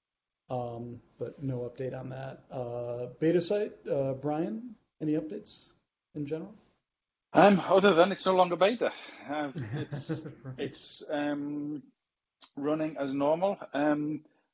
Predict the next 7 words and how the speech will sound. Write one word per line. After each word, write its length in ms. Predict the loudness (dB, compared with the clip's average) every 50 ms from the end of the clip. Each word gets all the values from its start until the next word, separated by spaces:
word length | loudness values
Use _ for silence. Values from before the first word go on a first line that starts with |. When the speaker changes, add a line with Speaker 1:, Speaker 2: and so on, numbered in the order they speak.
| _ _ _ _ _ _
Speaker 2:
from 260 | 2 4 4 4 4
last 280 | 2 2 0 -2 -16 _ -2
docs 280 | -2 -2 -2 -2 -12 -10
meeting, 460 | -8 -6 -4 -4 -4 -6 -6 -12 -14 _ -6
I've 640 | -2 -2 0 0 0 0 0 -2 -2 -4 -6 -8 -12 -16 _ _ _ -2
added 380 | 2 2 4 4 4 4 2 -2 _ -4
the 920 | -2 0 2 2 2 0 0 -2 -2 -4 -6 -6 -8 -8 -6 -6 -6 -6